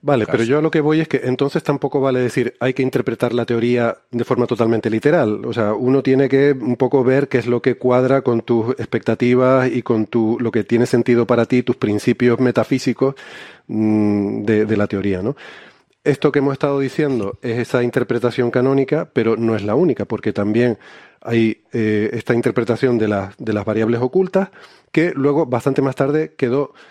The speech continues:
Speaker 1: descartada, pero hasta cierto punto, porque solo ha quedado descartada su versión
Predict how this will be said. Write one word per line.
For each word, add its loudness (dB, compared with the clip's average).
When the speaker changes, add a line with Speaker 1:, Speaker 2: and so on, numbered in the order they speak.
Speaker 1:
descartada, -2
pero 0
hasta -2
cierto -2
punto, -2
porque 0
solo 0
ha 0
quedado 0
descartada 0
su -2
versión 0